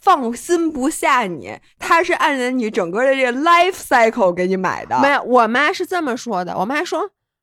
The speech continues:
Speaker 2: ，“买一个也是这么多邮费，买八个也是这么多邮费。”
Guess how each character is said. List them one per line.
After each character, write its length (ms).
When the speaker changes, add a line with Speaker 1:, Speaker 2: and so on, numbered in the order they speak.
Speaker 2:
，“买 320
一 340
个 340
也 200
是 160
这 160
么 100
多 180
邮 240
费， 300
买 220
八 320
个 140
也 180
是 140
这 140
么 140
多 180
邮 120
费。” 420